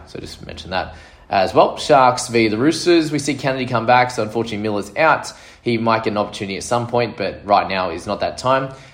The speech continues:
Talakai come, you know, it looks like he's gonna play, you know, eighty, ninety percent chance, so just be aware of that. If you're gonna hold on to him, that he might be a late out, but he has been named, which is a good idea.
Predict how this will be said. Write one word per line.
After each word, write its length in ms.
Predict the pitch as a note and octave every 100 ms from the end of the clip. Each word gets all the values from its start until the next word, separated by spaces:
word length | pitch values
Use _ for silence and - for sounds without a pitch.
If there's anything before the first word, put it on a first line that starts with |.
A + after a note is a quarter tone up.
| -
Talakai 440 | - D3+ D#3 D#3+ D3+
come, 520 | C#3+ C#3 C3 B2+ B2
you 80 | A#2
know, 60 |
it 400 | F#2 A2 A2+ -
looks 200 | C3+ B2+
like 160 | A#2+ A2
he's 100 | G#2
gonna 240 | A2 G2+
play, 720 | F#2+ - A#2+ C3 C#3+ C#3+ C#3+ C3 -
you 100 | -
know, 120 | G2 F#2
eighty, 200 | A2+ A2
ninety 240 | G#2+ A2
percent 300 | - - C3+
chance, 280 | - B2 A#2+
so 140 | A#2 G#2
just 160 | A2+
be 80 | G#2+
aware 200 | G2 G2+
of 100 | F#2+
that. 140 | A2
If 80 | G#2+
you're 100 | A2
gonna 100 | G#2
hold 180 | A2 G#2+
on 140 | A2 A#2
to 120 | C3+
him, 160 | D3+
that 80 | B2+
he 160 | G2+ F#2+
might 280 | G2 G#2+ G#2
be 80 |
a 60 | G#2
late 280 | G2+ G2+ F#2
out, 280 | C#3+ - - - -
but 100 | -
he 40 | F#2
has 140 | G2
been 200 | F#2 F#2+
named, 300 | F#2 G#2 A2
which 120 | G#2+ G#2+
is 140 | G2+
a 20 |
good 140 | G2+ G2+
idea. 560 | F#2+ A#2+ B2+ B2 -